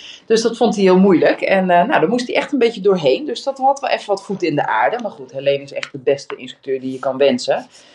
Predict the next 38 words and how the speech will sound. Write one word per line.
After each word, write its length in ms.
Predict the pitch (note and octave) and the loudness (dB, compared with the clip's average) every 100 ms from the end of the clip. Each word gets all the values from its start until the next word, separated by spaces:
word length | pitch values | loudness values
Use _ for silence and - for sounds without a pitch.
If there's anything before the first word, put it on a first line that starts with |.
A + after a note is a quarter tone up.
| _ _ | _ _
Dus 160 | D#3 D3+ | -2 2
dat 180 | F3 F3+ | 2 2
was, 260 | F3+ - | 0 2
eh, 320 | E3+ D3+ D3+ D3+ | 4 4 2 -2
nou 180 | G3 D#3+ | -8 -6
ja, 160 | G2 G2+ | -6 -8
op 120 | D3 | -10
een 60 | - | -4
gegeven 220 | E3 D#3+ | -4 -4
moment 160 | D3+ - | -10 -10
goed 140 | D3 | -2
opgelost. 500 | D3 - C#3+ D3 G3 | -2 -2 -2 -2 -2
Helene 300 | E3 C#3 C3+ | -2 -2 -4
heeft 160 | B2+ - | -10 -12
er 60 | |
een 60 | D3 | -6
paar 180 | - - | -4 0
keer 100 | A3 | -2
op 100 | A3+ | -2
gezeten. 540 | - F#3+ F#3 F#3 E3+ | -2 0 0 -4 -4
Ik, 120 | C#3+ - | -4 -10
en 100 | - | -14
toen 160 | - D3 | -12 -8
heeft 140 | A2+ | -8
ze 80 | - | -6
mij 180 | E3 F#3+ | -4 -4
geholpen 400 | - E3+ E3 D#3+ | -2 -2 -2 -8
ermee 300 | D3+ C#3 C#3 | -4 -4 -4
om 60 | C#3 | -10
het 100 | C#3 | -14
goed 180 | D3+ | -20
te 80 | - | -8
krijgen. 440 | D3+ A2 A2+ - A3+ | 0 2 0 -4 -4
Nou, 160 | C#3+ | -4
dat 140 | C3 - | -4 -8
is 60 | |
goed 180 | - - | -14 -12
gelukt. 440 | F#3+ A3+ - - | -2 -2 -2 -14